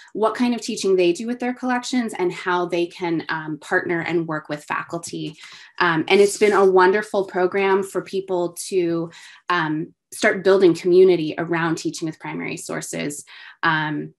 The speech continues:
it's kind of an identified gap in formal training of, of,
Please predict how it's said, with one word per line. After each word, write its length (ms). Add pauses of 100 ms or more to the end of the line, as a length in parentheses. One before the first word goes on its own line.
(120)
it's 160
kind 240
of 100
an 80
identified 1000 (640)
gap 320
in 160
formal 340
training 540 (100)
of, 380
of, 320